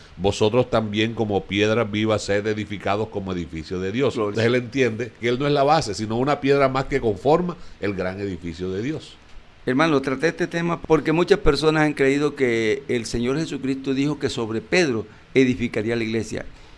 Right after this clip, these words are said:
Speaker 2: No, lo que está diciendo es que sobre la declaración que hizo el apóstol Pedro está edificada la iglesia del Señor.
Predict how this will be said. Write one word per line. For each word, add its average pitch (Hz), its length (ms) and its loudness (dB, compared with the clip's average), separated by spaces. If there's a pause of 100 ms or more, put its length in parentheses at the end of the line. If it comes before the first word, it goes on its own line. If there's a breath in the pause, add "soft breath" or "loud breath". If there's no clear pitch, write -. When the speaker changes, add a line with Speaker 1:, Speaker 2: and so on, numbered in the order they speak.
(500 loud breath)
Speaker 2:
No, 117 160 0
lo 104 160 2
que - 80 -8
está - 220 2
diciendo 160 480 0
es 170 60 -4
que 151 180 -2
sobre 127 400 2
la 123 160 4
declaración 117 880 2
que 147 100 4
hizo 160 220 2
el 160 80 6
apóstol 139 480 0
Pedro 143 320 2
está 110 240 -2
edificada 113 520 -2
la 107 120 -4
iglesia 120 400 -4
del 104 180 -4
Señor. 104 380 -6